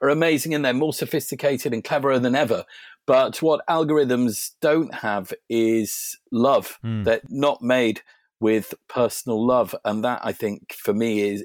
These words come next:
Speaker 1: is the beauty of, uh, music radio, where the D J has a say in what, what he or she is playing and, and can deliver each song with real passion.
Speaker 2: Yeah, definitely. And I think that the same is true in a, in a club.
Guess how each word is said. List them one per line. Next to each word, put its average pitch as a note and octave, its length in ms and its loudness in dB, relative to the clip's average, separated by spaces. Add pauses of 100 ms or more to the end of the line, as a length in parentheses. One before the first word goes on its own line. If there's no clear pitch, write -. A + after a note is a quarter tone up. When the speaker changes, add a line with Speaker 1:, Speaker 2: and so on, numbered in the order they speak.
Speaker 1:
is G#2+ 180 -4
the G2 120 -12 (260)
beauty A2+ 400 -2 (100)
of, G#2 280 0
uh, G2+ 160 2
music A#2 440 -2
radio, G#2+ 460 0 (220)
where C#3 260 2
the C3 160 2
D D3 280 0
J C3 260 2
has B2 340 0
a B2+ 60 2
say B2+ 380 2
in A#2 140 2
what, B2 220 0
what B2+ 280 0
he C3 200 2
or A#2 100 2
she A2+ 280 0
is G2+ 100 -2
playing A2+ 520 -2 (400)
and, A#2+ 460 0 (140)
and C3+ 160 -2
can C3 200 0
deliver C3+ 640 2 (100)
each C#3+ 260 0
song D3+ 300 0
with C3 160 0
real D3 180 4
passion. D3 480 -4 (140)
Speaker 2:
Yeah, C#3+ 220 4 (180)
definitely. A2+ 480 0
And F#3 160 2
I G#3 40 2
think A3+ 220 0
that G3 180 0 (360)
the E3+ 100 -2
same F#3+ 240 2
is E3 120 0
true D#3 240 2
in C#3+ 100 2
a, B2+ 180 4
in C3+ 100 2
a A#2+ 80 4
club. E3 360 0